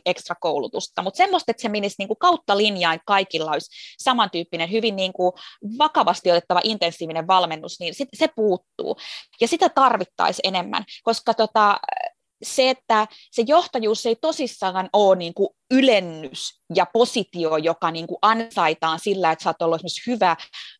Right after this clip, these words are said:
asiat, asia, jo, niinku, asi-, substanssitekijä. Johtajuus,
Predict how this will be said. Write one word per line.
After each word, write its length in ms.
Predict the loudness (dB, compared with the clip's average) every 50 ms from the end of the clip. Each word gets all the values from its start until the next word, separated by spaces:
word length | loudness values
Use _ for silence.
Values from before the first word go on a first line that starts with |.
| _ _
asiat, 420 | -2 -2 -2 0 2 2 2 2 0 0 0
asia, 340 | 0 0 0 0 0 0
jo, 140 | 0 0 -4 -8 _ -10
niinku, 260 | -8 -8 -6 -4 0 0
asi-, 280 | 0 0 0 -6 -6
substanssitekijä. 1300 | -4 -4 -4 -4 -6 -4 -4 -4 -4 -4 -8 -6 -6 -6 -6 _ _ _ -2 -2 -2 -2 -8 -6 -6 -6 -6 -8 -18 -20 -20 _ _ -20 -20 _ _ _ _ -2
Johtajuus, 920 | 0 2 2 2 0 0 -4 -4 -2 -2 -2 0 -2 -2 -4 -8 -12 -16